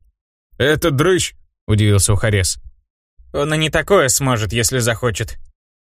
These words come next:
"Ты же говорил, что не знаешь этого гоблина", вмешался Шардон. "Конкретно его нет, но таких, как он, уже встречал, и тебе с ними лучше дел не иметь". "Они так опасны?" "Для тебя – да". "Я лучше экипирован, у меня выше уровень и есть телохранитель",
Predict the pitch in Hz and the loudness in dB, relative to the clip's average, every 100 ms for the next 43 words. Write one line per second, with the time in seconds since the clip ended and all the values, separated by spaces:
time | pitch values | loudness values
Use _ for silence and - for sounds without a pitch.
0 | - 160 135 135 143 151 151 185 190 190 | -2 2 2 2 2 2 2 2 2 2
1 | 190 123 131 123 143 131 113 107 107 98 | 0 0 -2 0 0 0 0 2 0 -2
2 | _ _ _ - 98 104 104 107 110 98 | _ _ _ -2 0 2 2 2 2 0
3 | 107 107 98 - _ _ _ _ _ _ | 0 0 0 -2 _ _ _ _ _ _
4 | _ 139 135 160 180 170 160 160 175 190 | _ -2 -2 0 0 0 0 0 2 2
5 | 185 180 - - - 123 123 143 160 143 | 2 -2 -2 -8 -2 0 2 0 0 0
6 | 143 127 165 131 113 117 131 123 147 107 | -2 0 2 2 2 0 0 0 0 -2
7 | - - 107 147 160 170 131 113 110 120 | -4 -6 -2 0 0 -2 -2 -2 -2 -2
8 | 143 127 135 127 123 110 98 - - _ | -2 2 2 2 0 -2 -4 -10 -20 _
9 | _ _ - 131 120 113 123 131 - 113 | _ _ -4 -2 0 0 -2 -2 0 0
10 | - 208 - _ _ _ _ _ - 131 | 0 -2 -4 _ _ _ _ _ -6 0
11 | 135 135 151 143 170 135 113 90 - _ | 0 0 0 2 0 2 0 -2 -6 _
12 | _ _ _ _ _ _ - 151 147 151 | _ _ _ _ _ _ -2 0 2 2
13 | 143 147 139 117 131 185 123 117 123 123 | 2 2 2 2 2 2 2 2 2 2
14 | 131 - 160 185 123 120 113 120 - 151 | 0 2 4 4 2 2 2 0 0 2
15 | 143 175 190 190 113 90 | 2 0 0 0 -2 -4